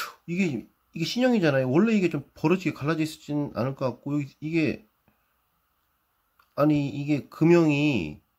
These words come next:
이게 상판 하판 찍히는 것만 이렇게 선이 있거든요. 붙여진 선. 근데 이거는 상판 하판도 아니라 통으로 한 건데 여기 금이 있습니다. 이거 왜 그런지 모르겠어요. 근데 일단 휠은 꽉 꼽-, 꼽힙니다. 이거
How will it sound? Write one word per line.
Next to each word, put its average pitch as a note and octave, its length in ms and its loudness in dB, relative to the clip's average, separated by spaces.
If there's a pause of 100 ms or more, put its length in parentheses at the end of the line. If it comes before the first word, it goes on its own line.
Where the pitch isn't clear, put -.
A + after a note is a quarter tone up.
(280)
이게 B2+ 440 -6
상판 G#3 440 -2
하판 E3+ 280 -6
찍히는 A#3+ 400 -4
것만 D#3+ 280 2
이렇게 G#2+ 460 -4 (640)
선이 G#3 280 0
있거든요. G2+ 400 -4
붙여진 A#2 400 -2
선. G2+ 380 -4 (460)
근데 C#3 160 -4
이거는 E3 500 2 (220)
상판 A#3 340 0
하판도 G#3+ 300 0
아니라 B2+ 360 0
통으로 C4+ 320 0
한 G3+ 100 2
건데 D3 200 0
여기 B2+ 280 -6 (500)
금이 A#3 320 4
있습니다. B2+ 600 -2
이거 C#3+ 200 -6
왜 C3+ 140 -2
그런지 F#3 220 0
모르겠어요. A2 460 -4
근데 C#3 160 -8
일단 F#3 200 -2
휠은 G#3+ 280 -2
꽉 F#3+ 160 2
꼽-, F3 320 -10
꼽힙니다. E3 440 -4
이거 E2 320 -10